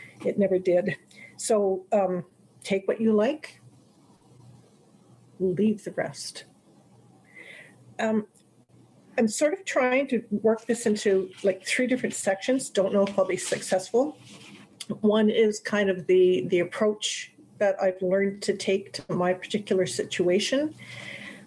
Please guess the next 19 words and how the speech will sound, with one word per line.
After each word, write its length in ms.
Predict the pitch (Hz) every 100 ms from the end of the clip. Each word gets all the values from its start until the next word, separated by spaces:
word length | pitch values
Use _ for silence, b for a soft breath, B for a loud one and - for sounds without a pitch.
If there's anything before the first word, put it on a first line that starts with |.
| -
Um, 320 | 202 185 185 -
and 180 | 202 196
then 320 | 196 190 185
there's 200 | 196 190
some 120 | 208 208
information 580 | 214 202 196 196 185
on 260 | - 190 185
pacing 640 | - 214 208 - 254 277 - - -
that 160 | 208
I've 280 | 208 208 - -
gathered 460 | 214 202 208 247 -
over 240 | 208 220
the 160 | 196 202
last 360 | 220 196 - -
three 280 | - 208
and 80 | 214
a 20 |
half 300 | 208 208 -
years, 340 | 226 262 302